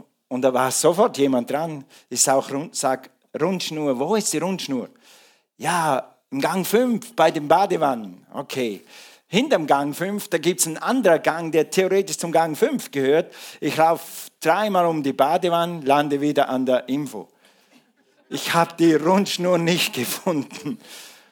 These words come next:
Da sagte ich, „Ich bin gleich da.“ Warst du schon mal im Bu-, im Baumarkt und die Leute haben zu dir gesagt, „Ich bin gleich da“? Ja.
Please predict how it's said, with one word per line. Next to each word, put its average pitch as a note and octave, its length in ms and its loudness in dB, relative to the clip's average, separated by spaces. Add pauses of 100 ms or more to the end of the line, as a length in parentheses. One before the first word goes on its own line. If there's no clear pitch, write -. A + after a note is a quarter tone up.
Da C#3+ 100 0
sagte D#3 320 2
ich, D#3+ 60 -4
„Ich - 40 -14
bin E3+ 180 -2
gleich D3 380 4
da.“ B2+ 400 2 (1040)
Warst D3+ 220 2
du E3+ 40 -6
schon F3 120 -2
mal E3+ 140 4
im D3+ 100 -2
Bu-, C#3+ 100 -2
im C#3 160 -8
Baumarkt E3+ 540 2
und E3 80 -4
die D3 60 0
Leute D3+ 280 4
haben D3+ 160 0
zu D3+ 100 -4
dir D#3 200 -2
gesagt, C#3+ 340 -2
„Ich C#3 100 -6
bin C#3+ 200 -2
gleich B2+ 300 2
da“? E3 360 2 (160)
Ja. - 80 -20